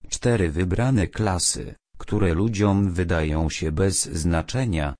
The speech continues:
a mimo to wykazują one więcej mądrości niż mądrzy tego świata. Werset dwudziesty czwarty. Po pierwsze, maluczkie statko, niewielkie w ocenie tego świata,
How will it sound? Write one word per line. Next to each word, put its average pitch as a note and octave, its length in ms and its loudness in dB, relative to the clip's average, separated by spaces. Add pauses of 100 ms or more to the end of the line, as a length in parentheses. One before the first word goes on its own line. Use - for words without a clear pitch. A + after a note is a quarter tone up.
(140)
a F#2+ 140 -2
mimo D#2+ 340 0
to E2 240 0
wykazują G2+ 840 0
one A2 300 2
więcej G2+ 640 0
mądrości F2+ 760 0
niż G#2 360 0
mądrzy F2+ 560 0
tego D#2+ 280 -2
świata. E2+ 640 -2 (220)
Werset F#2+ 580 -4
dwudziesty E2+ 720 -2
czwarty. - 640 0 (240)
Po G2+ 140 0
pierwsze, B2 680 -2 (220)
maluczkie B2+ 680 2
statko, - 680 -4 (200)
niewielkie A#2+ 800 0
w - 100 -6
ocenie G2+ 520 2
tego D#2+ 340 -2
świata, D#2+ 640 -2